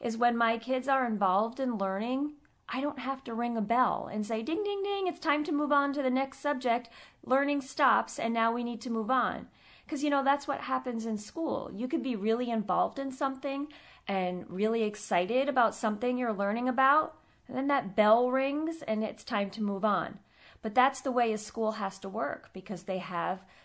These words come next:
switching classes and so many children and they have a schedule. At home,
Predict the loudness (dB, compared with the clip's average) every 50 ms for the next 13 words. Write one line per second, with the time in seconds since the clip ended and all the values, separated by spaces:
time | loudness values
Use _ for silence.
0 | _ -18 -14 -8 -6 -6 -6 -4 -4 -6 -4 -2 -2 -2 0 -2 -2 -4 -4 -6
1 | -4 -4 -4 -4 -4 -4 -4 -4 -4 -4 -4 -6 -6 -8 -10 -10 -8 -6 -4 -4
2 | -2 -2 -2 -2 -2 -4 -4 -4 -4 -4 -6 -6 -8 -4 -2 -2 -2 -2 -2 -4
3 | -6 -6 -6 -10 -14 _ _ _ _ _ _ _ _ _ _ _ _ _ -20 -6
4 | -2 0 2 2 0 -2 -2 0 2 2 2 2 2 0 -2 -4